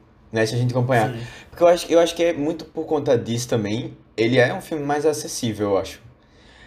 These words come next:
Speaker 1: sabe? E aí, assim, as pessoas, acho que as pessoas, elas têm um pouco de,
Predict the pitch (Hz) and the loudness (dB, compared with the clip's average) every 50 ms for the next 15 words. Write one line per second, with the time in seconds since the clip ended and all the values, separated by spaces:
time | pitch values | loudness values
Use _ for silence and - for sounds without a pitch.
0 | - - - - 120 110 117 143 156 - 123 123 120 120 123 120 117 120 127 135 | -20 -14 -4 2 2 2 2 2 -2 -2 0 2 4 6 8 8 8 6 4 2
1 | 156 - 147 123 120 127 143 143 143 - 143 147 151 147 - - - - 117 120 | 0 0 0 -2 0 2 2 2 2 2 2 2 0 0 -4 -6 -2 -2 -2 0
2 | 123 - 151 139 139 147 143 117 123 127 127 - 131 127 - 127 120 123 123 131 | 0 2 2 2 4 2 2 2 2 2 0 -2 -6 -6 -4 -2 -2 0 0 2
3 | 120 127 127 - 123 120 123 123 123 120 117 - 120 110 110 113 113 113 113 110 | 0 0 -2 -2 -4 -2 -2 -2 -2 -2 -2 -2 -2 -2 0 0 0 0 0 0
4 | 107 101 98 95 90 92 | 0 0 0 -2 -2 -4